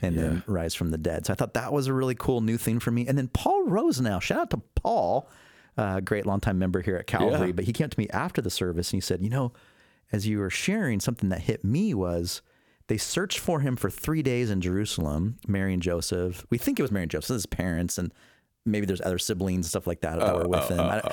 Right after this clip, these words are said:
Speaker 1: I'm just saying it not, might not just have been them,
Speaker 2: Oh, yeah,
Speaker 1: but
Speaker 2: yeah, yeah.
Speaker 1: they're searching for him. And then on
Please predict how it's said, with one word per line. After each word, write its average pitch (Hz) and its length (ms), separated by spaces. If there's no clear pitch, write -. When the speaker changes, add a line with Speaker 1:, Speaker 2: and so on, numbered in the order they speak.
Speaker 1:
I'm 135 120
just 127 80
saying 113 140
it 110 180
not, 120 200
might 101 160
not 85 120
just - 160
have 85 100
been 78 160
them, 82 400
Speaker 2:
Oh, - 180
yeah, 69 60
Speaker 1:
but 55 240
Speaker 2:
yeah, 55 120
yeah. - 80
Speaker 1:
they're 107 100
searching 226 460
for 98 260
him. 92 340
And 104 160
then 104 80
on 101 260